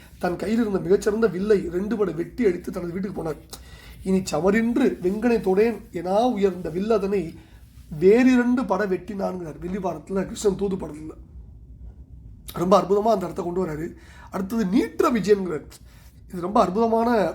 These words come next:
ஒரு, ஒரு வார்த்தை பிரயோகம். என்ன நீற்ற விஜயன்? பாசு பதார்த்தம் பெரும் பொருட்டு தேகம் முழுதும் நீர் பூசிக்கொண்டு தவம் செய்த அர்ஜுனனை சொல்றார், நீற்ற விஜயங்கிறார்.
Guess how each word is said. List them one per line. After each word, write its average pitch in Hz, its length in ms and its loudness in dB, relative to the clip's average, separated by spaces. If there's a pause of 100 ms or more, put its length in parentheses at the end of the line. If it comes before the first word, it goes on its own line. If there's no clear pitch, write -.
(100)
ஒரு, 165 240 -6
ஒரு 165 160 -4
வார்த்தை 190 360 0
பிரயோகம். 180 440 -2
என்ன 214 200 -2
நீற்ற 214 260 0
விஜயன்? 170 280 -6 (720)
பாசு 247 720 2 (260)
பதார்த்தம் 202 640 0 (120)
பெரும் 202 260 0
பொருட்டு 190 540 -4
தேகம் 214 360 4
முழுதும் 202 520 -6
நீர் 262 400 4
பூசிக்கொண்டு 247 580 0
தவம் 208 260 0
செய்த 190 240 -2
அர்ஜுனனை 202 320 2
சொல்றார், 190 320 -2
நீற்ற 208 400 -2
விஜயங்கிறார். 170 500 -6